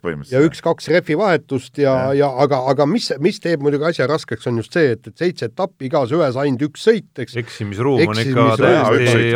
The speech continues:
Speaker 1: Ma räägin, see on nagu
Speaker 3: olematu.
Speaker 1: vormel üks selles suhtes, okei,
Speaker 2: Mhm.
Speaker 1: etappe vähem, aga muidu oma olemuselt on nagu vormel üks põhimõtteliselt.
Speaker 3: Noh, ütleme, paar tehnilist probleemi ja, või, või oma suuremat viga ja, ja sa ei ole kahe hulgas selles sarjas.
Speaker 2: Tähendab, oma
Speaker 3: Seitsme,
Speaker 2: viga
Speaker 3: seitsme
Speaker 2: siis
Speaker 3: sõidu peale.
Speaker 2: Vaata, kui on oma viga,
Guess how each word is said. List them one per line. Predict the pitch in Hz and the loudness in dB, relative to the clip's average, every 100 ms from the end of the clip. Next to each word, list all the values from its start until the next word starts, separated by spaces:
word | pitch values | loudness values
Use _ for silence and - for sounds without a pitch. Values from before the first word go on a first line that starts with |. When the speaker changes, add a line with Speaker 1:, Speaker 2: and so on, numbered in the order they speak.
| 143 | 4
Speaker 1:
Ma | |
räägin, | 170 107 | 2 2
see | 139 | 2
on | |
nagu | 165 | 4
Speaker 3:
olematu. | 202 | 4
Speaker 1:
vormel | 180 214 | 2 -2
üks | - 113 | -2 -6
selles | 90 87 | -6 -8
suhtes, | 101 | -10
okei, | 107 117 | -4 0
Speaker 2:
Mhm. | 180 | 0
Speaker 1:
etappe | - 110 | 0 -2
vähem, | 196 165 104 | 2 2 0
aga | 107 | -4
muidu | 123 120 | -4 0
oma | 160 | 4
olemuselt | 196 104 90 - | 4 2 -4 -8
on | 98 110 | -4 -2
nagu | 117 151 | 2 2
vormel | 143 190 | 0 -6
üks | - | -8
põhimõtteliselt. | - - - - - | -12 -12 -18 -20 -14
Speaker 3:
Noh, | 107 110 - _ - - 139 139 | -6 -6 -6 _ -20 -20 -20 -20
ütleme, | 120 113 113 113 113 _ _ - | -14 -8 -4 -4 -6 _ _ -4
paar | 143 143 | 2 2
tehnilist | 123 156 143 120 | 2 0 2 -2
probleemi | 117 123 123 151 139 117 117 | -2 -4 0 2 2 0 -2
ja, | 113 113 113 113 117 117 117 120 120 | -2 0 0 0 -2 -6 -10 -12 -8
või, | 120 117 113 | -4 -4 -4
või | 117 117 120 131 | -4 -4 -6 -6
oma | 139 120 | -2 -2
suuremat | 113 135 127 117 | 0 0 0 -2
viga | 113 156 123 104 | -4 -2 2 2
ja, | 104 104 107 110 | 2 2 0 -4
ja | 107 | -6
sa | 110 113 | -4 -2
ei | |
ole | 143 107 | 0 0
kahe | 110 90 | -2 -6
hulgas | 85 85 87 | -10 -16 -20
selles | - - | -18 -18
sarjas. | - 104 104 - - | -12 -12 -12 -12 0
Speaker 2:
Tähendab, | 156 127 | 2 6
oma | 165 233 170 | 6 6 6
Speaker 3:
Seitsme, | |
Speaker 2:
viga | 175 175 | 4 4
Speaker 3:
seitsme | 165 151 | 2 0
Speaker 2:
siis | 123 | 0
Speaker 3:
sõidu | 135 120 104 | 0 0 -2
peale. | 101 113 113 _ - | -4 -6 -14 _ -8
Speaker 2:
Vaata, | 131 143 135 | -4 -4 0
kui | 151 | 4
on | 147 151 | 6 6
oma | 214 170 | 6 4
viga, | 143 143 | 4 2